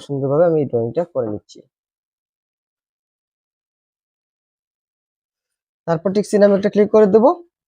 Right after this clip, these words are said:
ক্লিক করে দেওয়ার পর আমি যে কাজটা করব, লেয়ারে ক্লিক করব। আমি লেয়ারে ক্লিক করলাম। লেয়ারে ক্লিক করার পর এই যে এখানে ক্লিক করে আমি এটাকে অফ করে দেব। আমি এখানে একটা ক্লিক করলাম, অফ হয়ে গেল। তারপর এটাকে আমি কালার করব।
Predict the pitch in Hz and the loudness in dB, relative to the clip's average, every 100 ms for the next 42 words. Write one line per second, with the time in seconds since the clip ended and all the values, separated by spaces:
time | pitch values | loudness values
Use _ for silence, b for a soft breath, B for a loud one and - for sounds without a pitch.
0 | _ 160 175 185 196 180 185 190 190 196 | _ -8 -4 0 2 6 6 6 2 2
1 | 202 208 185 170 170 156 - 170 156 160 | 4 4 2 2 2 2 0 -2 0 2
2 | 226 180 147 156 170 160 147 - 107 - | 2 4 6 6 4 0 -4 -4 -12 -12
3 | _ _ _ _ _ _ 131 139 139 143 | _ _ _ _ _ _ -10 -4 0 2
4 | 151 156 165 - 165 170 254 - b b | 2 2 0 2 4 4 2 -4 b b
5 | - 151 165 180 175 - 175 175 196 160 | -4 0 0 0 -4 0 2 2 4 4
6 | 151 180 143 151 165 170 170 180 196 196 | 4 4 2 0 -4 -2 -4 0 2 2
7 | 196 190 185 160 - 143 120 117 107 113 | 2 -2 0 0 0 -8 -6 -8 -8 -4
8 | 127 143 139 143 151 160 175 214 185 131 | -4 -4 -10 -10 -12 -6 -6 -6 -4 -4
9 | - 139 123 123 208 285 _ _ - 170 | -2 -4 -2 0 -2 -4 _ _ -10 -8
10 | 214 196 196 190 175 143 127 123 110 | -4 -4 -2 -4 0 2 2 0 -6